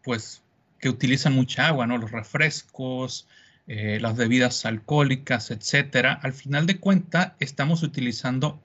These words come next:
agua para obtener productos que van a ser para beneficio. Por supuesto, esto representa una derrama económica, no podemos,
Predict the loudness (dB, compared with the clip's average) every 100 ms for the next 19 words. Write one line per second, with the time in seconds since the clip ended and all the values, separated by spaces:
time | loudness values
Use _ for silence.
0 | 0 2 2 0 -2 -2 _ _ _ _
1 | -2 0 0 -2 _ -4 -2 0 0 0
2 | -4 -2 2 4 2 0 _ -6 -4 -6
3 | -14 _ _ _ _ _ 0 4 4 2
4 | 0 0 2 2 -2 -10 _ _ _ _
5 | _ 0 0 0 -2 -4 -2 -4 -2 -2
6 | -2 -4 -14 _ _ _ _ _ 2 4
7 | 0 0 0 0 -2 -2 -2 0 -2 -4
8 | -6 -4 -4 -2 0 0 -2 -4 -6 -6
9 | -6 -6 -6 -2 -2 -4 -8 -6 -4 -2
10 | 0 4 4 4 2 0 -4